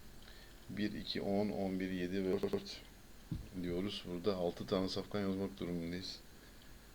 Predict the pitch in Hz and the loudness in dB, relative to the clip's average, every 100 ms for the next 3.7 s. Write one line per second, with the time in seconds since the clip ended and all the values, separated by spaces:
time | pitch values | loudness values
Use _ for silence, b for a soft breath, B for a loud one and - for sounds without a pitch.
0 | - - - 92 80 - - - - - | -16 -10 -2 0 0 -6 -16 -16 -16 -14
1 | - 80 85 80 82 95 87 87 78 - | -6 -4 -2 -2 2 2 2 0 0 -6
2 | - - B B B B B B - 117 | -10 -16 B B B B B B 0 4
3 | 98 107 113 82 92 87 80 | 6 6 4 4 6 6 4